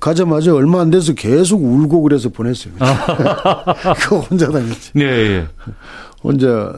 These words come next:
Speaker 1: 다녀보니까 정말 생각도 많이 하고.
Speaker 2: 어.
Speaker 1: 정말 새로운 것도 많이 보고.
Speaker 2: 예.
Speaker 1: 그 견문을 넓히는 거예요.
Speaker 2: 어.
Speaker 1: 음.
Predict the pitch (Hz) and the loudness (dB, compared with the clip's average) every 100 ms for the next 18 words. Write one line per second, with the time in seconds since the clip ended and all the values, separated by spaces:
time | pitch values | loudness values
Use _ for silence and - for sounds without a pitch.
0 | 120 117 123 120 113 113 107 101 101 107 | -14 -6 -2 0 0 -2 -4 -8 -8 -12
1 | - _ _ _ - - _ _ - - | -18 _ _ _ -20 -20 _ _ -20 -14
2 | 117 170 190 - 143 131 117 - 104 95 | -10 -4 -4 -2 -2 -2 -2 -4 -8 -10
3 | 92 95 90 92 - 110 98 87 78 - | -14 -16 -18 -20 -2 0 0 -2 -6 -10
4 | - - - 151 175 165 - 165 151 135 | -18 -20 -14 -8 -4 -2 2 2 4 0
5 | 139 151 92 - - - - - 127 107 | 0 -4 -4 -10 -18 -20 -20 -6 0 0
6 | 85 73 - - 127 - 135 139 147 135 | 0 -6 -12 -8 -8 -2 0 2 2 2
7 | 110 120 117 104 92 - - - 113 101 | 0 -2 -4 -10 -16 -20 -20 -6 -2 -2
8 | 92 87 80 78 | -2 -6 -8 -14